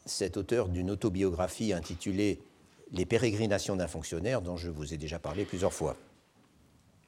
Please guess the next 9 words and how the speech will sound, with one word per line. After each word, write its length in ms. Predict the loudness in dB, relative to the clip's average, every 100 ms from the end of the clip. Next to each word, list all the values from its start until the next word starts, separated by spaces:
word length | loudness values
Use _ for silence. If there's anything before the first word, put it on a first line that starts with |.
| -12 -2
Dans 120 | 2
le 40 |
passage 300 | 4 6 8
en 80 | 6
question, 500 | 2 -2 0 0 0 -4 -20 -20 -20 -8
on 200 | 0 2
est 180 | 2 4
à 280 | 4 4 2
Luancheng, 560 | 4 4 4 4 4